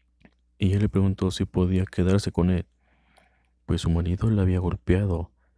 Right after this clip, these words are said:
y a la mañana siguiente su familia iría a recogerla. Él no se negó, la hizo pasar y acomodó el sofá para que ella pudiera descansar cómodamente. Era lo único que podía ofrecerle,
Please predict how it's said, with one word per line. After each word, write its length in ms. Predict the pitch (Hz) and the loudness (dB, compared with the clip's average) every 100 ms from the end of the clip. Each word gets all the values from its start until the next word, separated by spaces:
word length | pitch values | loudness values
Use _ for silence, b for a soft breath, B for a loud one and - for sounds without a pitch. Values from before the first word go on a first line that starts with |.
| _ _ _ | _ _ _
y 160 | 101 | 0
a 40 | 110 | 2
la 100 | 123 | 4
mañana 300 | 151 165 160 | 2 2 0
siguiente 480 | - 113 113 107 90 | -2 2 2 2 0
su 140 | 101 | 2
familia 760 | 87 90 92 87 90 85 - - | 2 2 2 0 -2 -6 -8 -4
iría 340 | 104 101 107 92 | 0 2 2 0
a 20 | |
recogerla. 720 | 87 - 73 82 82 - - _ _ _ _ _ _ _ b b b b b b _ _ _ _ _ | 0 -4 -4 -6 -8 -12 -20 _ _ _ _ _ _ _ b b b b b b _ _ _ _ _
Él 180 | 104 87 | 2 4
no 100 | 87 | 2
se 160 | - 80 | 2 0
negó, 360 | 85 131 123 _ _ _ _ _ _ | 0 -2 -4 _ _ _ _ _ _
la 160 | 80 80 | -4 -2
hizo 220 | - 82 | -2 -4
pasar 540 | - 80 - 110 117 | -2 -2 -2 -2 0
y 180 | 113 104 | 0 0
acomodó 440 | 98 - 101 104 123 | 0 2 2 2 0
el 80 | |
sofá 380 | - - - 120 | 0 -2 0 -2
para 260 | - 92 90 | -2 -2 -2
que 180 | - 90 | -2 -2
ella 520 | 90 85 82 80 - _ _ | 0 0 0 -2 -6 _ _
pudiera 380 | - 92 95 87 | 0 2 4 2
descansar 600 | 85 - 85 87 80 80 - | 0 -2 -4 -2 -4 -4 -4
cómodamente. 760 | 85 85 80 76 78 87 - _ _ _ _ _ _ _ _ _ _ _ _ _ _ _ _ _ _ _ | 0 2 0 -2 -4 -6 -14 _ _ _ _ _ _ _ _ _ _ _ _ _ _ _ _ _ _ _
Era 300 | - 92 92 | -2 0 2
lo 140 | 90 90 | 2 2
único 560 | 107 110 92 87 82 - | 2 2 0 -2 -4 -4
que 140 | 80 | -6
podía 380 | - 82 85 82 | -2 -2 0 0
ofrecerle, 680 | - 78 - 90 - - | 0 -2 0 -2 -2 -12